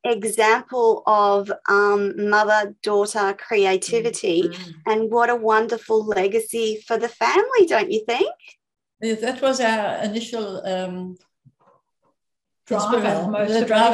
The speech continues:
Speaker 3: motivation.
Speaker 2: force, yes. We
Speaker 3: Mm,
Speaker 2: wanted
Speaker 3: as
Speaker 2: something for
Speaker 3: well.
Speaker 2: our grandchildren,
Speaker 3: Well, my mother's
Speaker 2: because as I said, I
Speaker 3: grandchildren.
Speaker 2: didn't have much, <laughs> I didn't have money, but this is what we could give them.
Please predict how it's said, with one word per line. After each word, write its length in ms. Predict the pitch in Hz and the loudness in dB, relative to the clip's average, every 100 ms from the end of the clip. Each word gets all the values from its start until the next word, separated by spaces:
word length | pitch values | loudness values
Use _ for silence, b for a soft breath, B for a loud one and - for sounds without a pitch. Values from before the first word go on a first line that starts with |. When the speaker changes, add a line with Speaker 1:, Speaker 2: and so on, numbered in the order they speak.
| 240 | 2
Speaker 3:
motivation. 160 | 180 | -2
Speaker 2:
force, 340 | 208 185 - - | -4 -6 -8 -8
yes. 200 | 202 208 | -8 -4
We 120 | 208 | -2
Speaker 3:
Mm, 40 | |
Speaker 2:
wanted 240 | 214 233 - | -2 -2 -6
Speaker 3:
as 80 | - | -6
Speaker 2:
something 260 | 226 220 | -4 -4
for 180 | 190 202 | -4 -2
Speaker 3:
well. 60 | 185 180 | 0 0
Speaker 2:
our 60 | 190 | -2
grandchildren, 720 | 196 196 - 202 196 196 - | -4 -6 -10 -10 -10 -10 -8
Speaker 3:
Well, 160 | 196 180 | -6 -4
my 120 | 202 | -6
mother's 300 | 208 185 214 | -6 -4 -2
Speaker 2:
because 180 | 220 - | -2 0
as 20 | |
I 80 | 214 | -2
said, 200 | 214 254 | 0 0
I 20 | 220 | 2
Speaker 3:
grandchildren. 340 | 214 240 233 | 0 -2 -6
Speaker 2:
didn't 180 | 214 220 | -4 -4
have 180 | 214 220 | -4 -6
much, 180 | 220 247 254 - _ - | -6 -8 -14 -16 _ -8
<laughs> 920 | 190 - - - - 233 - 240 - B B _ | -6 -6 -14 -18 -12 -10 -6 -8 -10 B B _
I 100 | 185 | -6
didn't 280 | 220 240 220 | -2 -4 0
have 220 | 214 202 | -2 -2
money, 280 | 208 214 220 | -4 -2 -4
but 200 | 170 170 | -6 -8
this 180 | 190 214 | -10 -10
is 100 | 185 | -10
what 180 | 170 175 | -10 -10
we 80 | 175 | -10
could 200 | 170 139 | -10 -10
give 180 | 131 | -10
them. 240 | 127 123 | -10 -12